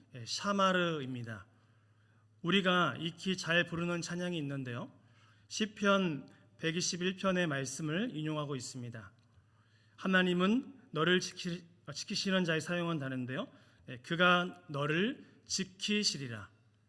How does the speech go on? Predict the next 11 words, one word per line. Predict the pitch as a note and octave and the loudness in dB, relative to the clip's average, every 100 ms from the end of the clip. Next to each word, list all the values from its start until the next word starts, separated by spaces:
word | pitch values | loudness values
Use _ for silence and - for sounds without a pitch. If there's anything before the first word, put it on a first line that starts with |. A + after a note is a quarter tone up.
| _ _ _ _ - | _ _ _ _ -6
너의 | D3 D3+ D#3+ F#3+ C4 - - _ | 2 4 6 4 0 -10 -20 _
출입을 | - - G3 F3 E3 A3 C4+ - - _ | -10 -4 0 0 2 0 0 -6 -20 _
지키시리라." | - D#3 D3 - E3 A3 C#4+ - - B2+ A#2 G#2+ - _ _ _ _ _ - | -8 -6 -6 -6 -6 -6 -8 -10 -10 -8 -10 -10 -14 _ _ _ _ _ -8
이것이 | D3+ D#3+ D#3+ - G#3 C4 - - A#2 | -2 2 2 0 -2 -4 -8 -20 -12
샤마르입니다. | - F#3+ F3+ E3+ E3 D3 A#2+ A2+ G#2+ - _ _ _ _ _ _ _ _ _ | -6 -2 2 2 2 -2 -6 -10 -12 -18 _ _ _ _ _ _ _ _ _
솔로몬은 | - G3+ G3 F#3+ F#3+ | 2 6 6 6 4
지금 | F#3+ E3+ E3+ C4 - - | 2 0 2 0 -4 -10
이 | F#3+ F#3 F#3 | 2 4 4
단어를 | E3+ F3 F#3 F#3 F3 | 4 4 6 4 2
사용해서, | F#3+ F#3+ E3 D3 E3+ A2+ - - _ _ _ | 0 0 0 -2 -6 -8 -12 -20 _ _ _
예, | B2+ | -14